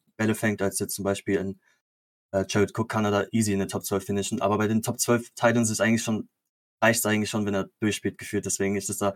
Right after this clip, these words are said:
grad wie du schon gesagt hast, ab diesen Top fünfzehn sind gefühlt alles so ein Haufen. Da hofft man einfach nur, dass einer ein bisschen durchspielt und dann, warum nicht einen in der sehr guten Offense zu nehmen, wo noch Targets da sind und der meiner Meinung nach ein sehr guter Receiving Tight End ist, wo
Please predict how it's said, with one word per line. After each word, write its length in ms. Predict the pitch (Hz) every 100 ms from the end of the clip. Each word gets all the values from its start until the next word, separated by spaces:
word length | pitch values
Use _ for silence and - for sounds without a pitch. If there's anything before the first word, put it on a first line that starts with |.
| - - -
grad 240 | 113 117 -
wie 140 | 113
du 100 | 113
schon 360 | 113 117 113 -
gesagt 360 | 104 110 107
hast, 260 | 110 - -
ab 160 | - -
diesen 320 | 107 104 95
Top 200 | - -
fünfzehn 500 | - 113 104 - 104
sind 200 | 98 101
gefühlt 260 | 101 113 -
alles 220 | 107 104
so 100 | 101
ein 200 | 107 107
Haufen. 300 | 110 110 110
Da 80 | 104
hofft 160 | 107
man 100 | 101
einfach 160 | 101 98
nur, 160 | 104 - - - _ -
dass 120 | 104
einer 240 | 113 117 113
ein 60 |
bisschen 240 | 110 113 104
durchspielt 400 | 123 123 123 104
und 80 |
dann, 180 | 104 110 104
warum 200 | 117 120
nicht 140 | 113
einen 200 | 110 117
in 80 | 110
der 120 | 104
sehr 200 | - 107
guten 240 | 110 -
Offense 300 | 101 104 110
zu 80 | -
nehmen, 180 | 107 101
wo 40 |
noch 140 | 107 101
Targets 360 | 104 104 98
da 180 | - 104
sind 220 | 104 107
und 220 | - 101 - _ _ _ _ _
der 180 | 110 113
meiner 220 | 117 123
Meinung 260 | 120 120 113
nach 80 | 117
ein 100 | 110
sehr 200 | 117 110
guter 240 | 110 104
Receiving 320 | 101 113 107
Tight 200 | 107 101
End 120 | 98
ist, 240 | 104 - - _ _ _ _ _ -
wo 300 | 104 107